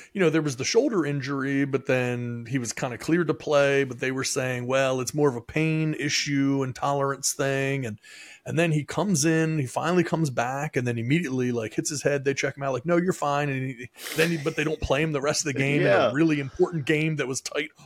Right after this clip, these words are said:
Speaker 1: all the way down to, you know, the
Speaker 2: Yeah.
Speaker 1: wire, and you barely managed to win. Why would you not be playing the guy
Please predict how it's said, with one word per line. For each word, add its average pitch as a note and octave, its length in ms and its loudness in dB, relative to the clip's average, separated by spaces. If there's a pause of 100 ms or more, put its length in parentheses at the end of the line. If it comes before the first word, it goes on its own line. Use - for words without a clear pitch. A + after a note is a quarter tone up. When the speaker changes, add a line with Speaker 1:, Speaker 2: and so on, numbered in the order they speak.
(120)
Speaker 1:
all E3+ 200 4
the F3 80 2
way D#3+ 180 2
down C#3+ 440 -2
to, C#3+ 420 -4
you D#3 80 -2
know, C3+ 80 2
the E3 100 0
Speaker 2:
Yeah. D3+ 120 2
Speaker 1:
wire, D3 380 0
and C3 120 -4
you A2+ 80 -8
barely C#3+ 440 0
managed C#3+ 360 -6
to C3+ 60 -4
win. C3 240 -6 (200)
Why E3 280 0
would A#3+ 180 0
you B3 60 -6
not G#3 200 -4
be A3 100 -6
playing F#3+ 500 -2
the C#3+ 80 -4
guy C#3+ 460 -4